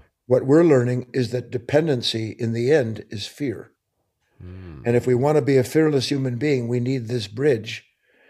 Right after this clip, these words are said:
Speaker 1: that allows us to see our consciousness at the same time as participate in its activities. The, the seed of wisdom is knowledge, but,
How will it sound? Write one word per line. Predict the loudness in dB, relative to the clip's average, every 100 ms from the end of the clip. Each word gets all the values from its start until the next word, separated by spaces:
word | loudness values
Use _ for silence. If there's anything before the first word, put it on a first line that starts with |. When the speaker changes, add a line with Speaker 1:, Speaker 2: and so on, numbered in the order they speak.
| _ _
Speaker 1:
that | 0
allows | 2 4 4 2 0
us | -4
to | -4 -6
see | 0 2
our | 2
consciousness | -2 -8 -8 -8 -10 -8 -10 -10
at | -10 -8
the |
same | -4 -2 -2
time | -4 -8 -8 -12 -20 _
as | -10
participate | -4 -4 -2 -4 -4 -8 -8
in | -6
its | -6 -2
activities. | -4 -2 -8 -8 -10 -12 -16 -20 -20 -20 -20 _
The, | -4 -2
the | 0
seed | 0 0 2
of | 2 4
wisdom | 4 4 -4 -4 -10 _ _
is | 0 2 0
knowledge, | 0 2 2 -2 -2
but, | -2 -2 -4